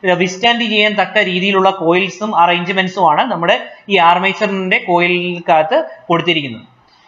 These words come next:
ഇനി അടുത്ത് നമ്മൾ പോകുന്നതെന്ന് പറഞ്ഞു കഴിഞ്ഞാൽ prime mover എന്ന് പറഞ്ഞ ഒരു അറേഞ്ച്മെന്റിലേക്കാണ്. prime mover ആണ് നമ്മുടെ ഈ ഒരു ജനറേറ്ററിനെ കറക്കുന്നതിന് ആവശ്യമായിട്ടുള്ള ഊർജം കൊടുക്കുന്നത്. Okay, prime മൂവേഴ്സ് ആയിട്ട് സാധാരണയായിട്ട് നമ്മൾ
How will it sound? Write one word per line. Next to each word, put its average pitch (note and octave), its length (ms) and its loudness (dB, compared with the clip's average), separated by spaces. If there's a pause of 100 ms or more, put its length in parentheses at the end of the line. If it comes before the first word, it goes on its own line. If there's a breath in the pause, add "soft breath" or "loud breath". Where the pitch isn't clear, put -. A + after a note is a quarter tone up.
(120)
ഇനി C#4 120 2
അടുത്ത് B3 240 0
നമ്മൾ B3 200 2
പോകുന്നതെന്ന് G#3+ 420 2
പറഞ്ഞു F#3 200 2
കഴിഞ്ഞാൽ F3 300 2 (140)
prime A3 320 4
mover C4 260 4
എന്ന് G#3 140 0
പറഞ്ഞ F#3 220 2
ഒരു F3 100 2
അറേഞ്ച്മെന്റിലേക്കാണ്. E3 960 0
prime G#3 280 2
mover B3+ 260 4
ആണ് E3+ 260 2 (420 loud breath)
നമ്മുടെ G3+ 580 0 (340 loud breath)
ഈ C#4 200 4 (200)
ഒരു G#3 160 0 (200)
ജനറേറ്ററിനെ A3 1000 0
കറക്കുന്നതിന് A#3 680 2
ആവശ്യമായിട്ടുള്ള F#3+ 1160 0
ഊർജം F3 400 0 (720)
കൊടുക്കുന്നത്. F3+ 500 0 (560)
Okay, F#3 280 0
prime A3+ 220 2
മൂവേഴ്സ് C4+ 340 2
ആയിട്ട് B3 200 2
സാധാരണയായിട്ട് A3 840 2
നമ്മൾ F#3 280 2